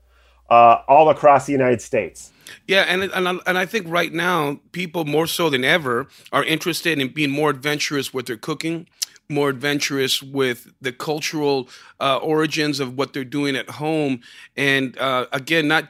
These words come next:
Speaker 2: to, uh, just, I wanna give so much love to Melissa's 'cause they have been doing this for numerous years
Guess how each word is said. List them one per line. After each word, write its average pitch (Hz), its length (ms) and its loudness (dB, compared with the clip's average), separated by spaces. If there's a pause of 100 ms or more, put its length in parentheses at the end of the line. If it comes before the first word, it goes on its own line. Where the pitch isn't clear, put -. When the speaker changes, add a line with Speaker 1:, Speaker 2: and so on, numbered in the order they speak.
(140)
Speaker 2:
to, 131 480 -6
uh, 120 400 -4
just, 143 240 -8
I 135 80 -6
wanna 151 240 -2
give 135 160 -6
so - 80 -4
much 139 240 -4
love 139 260 0
to 147 80 -6
Melissa's 139 360 -4
'cause 131 240 -6
they 175 160 -2
have 208 120 -4
been 143 180 -4
doing 143 280 -2
this 127 140 -4
for - 180 -8
numerous 170 640 -4
years 127 460 -4